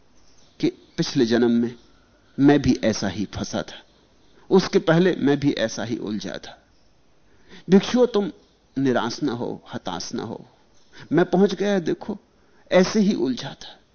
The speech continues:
मैं निकल गया देखो, ऐसे ही उलझा था। तुमसे भी ज्यादा मेरी उलझन थी, तुमसे भी बड़ा मेरा पाप था, तुमसे भी बड़ी मेरी नासमझी थी। तुम हताश मत हो, अगर मैं निकल आया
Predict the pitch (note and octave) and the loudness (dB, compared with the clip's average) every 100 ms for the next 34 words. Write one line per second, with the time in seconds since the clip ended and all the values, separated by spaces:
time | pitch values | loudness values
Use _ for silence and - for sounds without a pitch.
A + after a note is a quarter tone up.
0 | _ D3 E3 F#3 F#3 F#3+ F#3 F#3 F3 F#3+ | _ 0 2 4 4 2 4 2 2 -2
1 | - - - E3 F3 G3+ F#3 G#2 A#2+ A#2 | -4 -8 -2 0 2 4 4 2 0 -2
2 | D2 - E3 - - D3+ E3 E3+ C3+ G2 | -8 -12 -16 -14 -6 -4 -2 0 0 0
3 | F2 D#2+ A2 G#2+ A#2 G2+ G2+ C#3+ C3+ - | -2 -2 0 0 0 -2 -2 -4 -6 -8
4 | - - _ - - - D3+ - D#3+ A#2 | -20 -20 _ -20 -10 -2 0 0 2 2
5 | G2+ A2+ A#2+ G2+ G2+ A#2 B2 - - - | 2 2 2 -2 -4 -4 -6 -8 -14 -18
6 | - - - - F#3 G#3 A#3+ A#3+ F#3 G3+ | -18 -20 -14 -2 0 4 4 4 6 8
7 | C4 B3+ C4 B3 A#3+ A#3 A#3+ A3+ D4 B3 | 8 8 6 6 4 4 2 4 2 2
8 | D#3 D#3+ - E3 E3 C#3+ F3+ F#3+ A3 G#3+ | -2 -4 -8 -2 0 2 2 2 2 0
9 | G#3+ F#3 - - _ _ - _ _ _ | 0 -2 -4 -18 _ _ -20 _ _ _
10 | _ _ _ _ _ - F#3 G#3+ G#3+ D4 | _ _ _ _ _ -4 2 6 8 8
11 | D4 A#3+ G3 D#3+ D3+ | 6 6 6 6 6